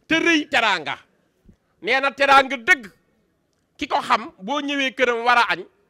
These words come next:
raxasu mi ci la teraangay commencé, raxasu mi daa war a bari. Nee na ñaare ko, ko la gane si, nga jox ko raxasu mu tuuti, day wane ni xamoo teraanga. Da nga koy jox ndox,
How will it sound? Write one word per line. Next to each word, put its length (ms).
raxasu 400
mi 100
ci 80
la 100
teraangay 520
commencé, 560
raxasu 280
mi 80
daa 200
war 100
a 80
bari. 240
Nee 160
na 80
ñaare 380
ko, 180
ko 100
la 120
gane 260
si, 200
nga 140
jox 140
ko 100
raxasu 300
mu 120
tuuti, 280
day 140
wane 180
ni 80
xamoo 300
teraanga. 460
Da 80
nga 80
koy 160
jox 140
ndox, 140